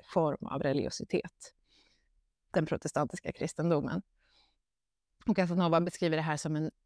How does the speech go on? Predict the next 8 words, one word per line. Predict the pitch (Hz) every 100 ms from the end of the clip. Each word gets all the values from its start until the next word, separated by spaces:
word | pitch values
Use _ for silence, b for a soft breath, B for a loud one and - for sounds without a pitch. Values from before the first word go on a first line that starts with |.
| _ _ _
dubbel | - 147 196 190 170 165 165
historisk | 175 180 160 - -
paradox, | 160 175 233 - - - - - -
eftersom | - 175 170 170
det | 170
sekulära | 175 - 185 214 233 240 247 247
uppstår | 220 - - - 135 165 220 _ _ _ _ _ _ _ _ _ -
som | - 180 147 185